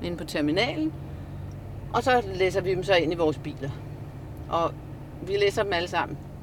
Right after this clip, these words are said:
i kørerækkefølge, fordi så er det nemmere, når vi kommer ud til kunderne. Øhm, det er sådan set det, vi gør, og det tager mellem, det tager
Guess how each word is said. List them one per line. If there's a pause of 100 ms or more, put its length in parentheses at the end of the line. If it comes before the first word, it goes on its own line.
i
kørerækkefølge, (580)
fordi
så
er
det
nemmere,
når
vi
kommer
ud
til
kunderne. (640)
Øhm, (180)
det
er
sådan
set
det,
vi
gør,
og
det
tager (720)
mellem, (2250)
det
tager